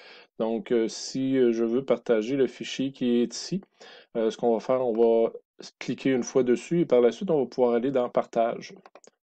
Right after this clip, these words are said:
Donc, euh, dans Partage, vous allez avoir plusieurs possibilités de le faire. Si vous voulez uniquement partager le fichier pour que les personnes puissent le voir, donc aucune modification, la façon la plus simple, c'est d'aller dans Lier le programme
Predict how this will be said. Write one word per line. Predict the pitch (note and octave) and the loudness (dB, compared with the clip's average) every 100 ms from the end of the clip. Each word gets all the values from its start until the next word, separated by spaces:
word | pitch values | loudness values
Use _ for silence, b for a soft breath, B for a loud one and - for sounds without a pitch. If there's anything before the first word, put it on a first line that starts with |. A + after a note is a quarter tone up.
| - | -6
Donc, | A2+ G#2+ - | -4 -4 0
euh, | A2+ | 2
dans | G#2 A#2+ | 2 2
Partage, | B2 A2+ C#3+ | 0 2 2
vous | D#3 B2+ | 4 4
allez | B2 | 4
avoir | A#2+ B2+ B2 | 4 0 0
plusieurs | - B2 C3+ C3 | -6 2 2 2
possibilités | - A#2+ - B2 A#2 - | 0 -4 -6 -12 -14 -8
de | A#2+ | 0
le | B2 | 0
faire. | - F3+ | 2 -2
Si | - | 0
vous | E3+ C#3+ | -4 -2
voulez | C#3 F3 | 2 4
uniquement | G3 D3+ - C#3+ D#3 D#3 - | 4 2 -2 0 0 0 0
partager | D3+ - - B2+ A#2+ D3 | 0 0 2 4 4 2
le | D#3+ | 2
fichier | C3 - - E3+ | 0 -4 -4 -4
pour | - | -4
que | - | -2
les | A#2+ | 0
personnes | A#2+ - C#3+ D3 | 0 -2 -6 -6
puissent | - C#3 C#3 - _ _ | -2 -2 -2 -14 _ _
le | B2+ | 0
voir, | A#2+ C3 B2+ A2 G#2+ | 6 8 8 6 2
donc | A2+ - | -2 -2
aucune | C3 - C#3 | -6 -2 -2
modification, | C3 C3 A#2+ - - B2 A2 - C3+ | 0 -2 -2 -8 0 2 2 0 -2
la | C3+ | -2
façon | A#2 A#2+ - | -2 -2 0
la | D3 | 0
plus | B2 A#2+ | -2 -6
simple, | - A#2 C#3+ - B B B B | -4 -4 -4 -12 B B B B
c'est | - B2+ | -4 0
d'aller | A#2+ A#2+ C3 | 2 2 2
dans | B2 A#2+ B2 b b b - - | 2 0 -2 b b b -20 -8
Lier | B2 B2+ C3 C3 C#3 C3+ C3 C3 | -4 -2 0 2 4 4 2 -2
le | A#2+ A#2+ | -2 2
programme | A#2+ A2+ A2+ C#3 | 2 2 2 0